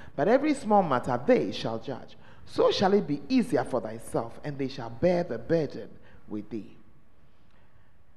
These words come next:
If thou shalt do this thing, and God command thee so, then thou shalt be able to endure,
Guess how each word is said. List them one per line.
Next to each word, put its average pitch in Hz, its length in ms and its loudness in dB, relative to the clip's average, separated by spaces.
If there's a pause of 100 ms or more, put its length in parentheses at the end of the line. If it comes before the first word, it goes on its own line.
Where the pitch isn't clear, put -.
(280)
If 381 260 8
thou 190 180 4
shalt 135 260 -4
do 151 120 -2
this 135 180 -2
thing, 117 300 -8
and 139 220 -8
God 220 260 0
command 165 400 -4
thee 139 120 -8
so, 113 340 -6
then 151 200 -2
thou 180 220 -2
shalt 156 340 -6
be 143 180 -8
able 214 260 2
to 175 180 -2
endure, 180 520 -2